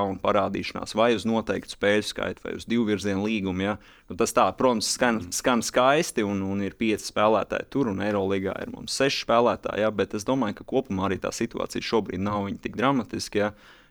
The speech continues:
Speaker 1: jo es pieļauju, ka ir spēlētāji, kuri, ā,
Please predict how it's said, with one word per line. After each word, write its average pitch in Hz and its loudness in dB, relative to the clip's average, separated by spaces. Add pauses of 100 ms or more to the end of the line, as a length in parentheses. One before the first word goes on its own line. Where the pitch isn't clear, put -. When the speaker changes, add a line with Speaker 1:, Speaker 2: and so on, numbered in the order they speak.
Speaker 1:
jo - -2
es - 0
pieļauju, 101 2
ka - 0
ir 110 2
spēlētāji, - 0
kuri, - -4 (560)
ā, 90 -2